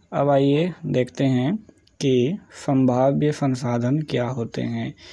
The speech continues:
तो संभाव्य संसाधन वे होते हैं जिनकी संपूर्ण मात्रा ज्ञात नहीं हो सकती और इस समय इनका प्रयोग भी नहीं किया जा रहा है। तो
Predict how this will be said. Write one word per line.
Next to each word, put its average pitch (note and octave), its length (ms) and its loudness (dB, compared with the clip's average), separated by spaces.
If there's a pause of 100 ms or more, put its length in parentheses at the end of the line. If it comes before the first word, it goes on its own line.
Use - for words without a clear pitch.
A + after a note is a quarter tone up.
(280)
तो D3 100 2
संभाव्य D3 680 4
संसाधन D#3 580 0
वे D3 200 2
होते D3+ 320 0
हैं D3+ 240 2
जिनकी D3 320 0
संपूर्ण C#3 580 0
मात्रा C3+ 480 0
ज्ञात B2+ 440 2
नहीं C3 360 0
हो D3 140 2
सकती D3+ 500 -2 (460)
और C#3 360 6 (120)
इस E3+ 200 2
समय C3 580 2
इनका C3 380 0 (100)
प्रयोग B2 500 2
भी C3+ 360 2 (100)
नहीं B2+ 520 -2 (120)
किया A#2+ 340 -2
जा A#2+ 200 -2
रहा B2+ 380 -4 (140)
है। - 220 -6 (800)
तो D#3+ 300 2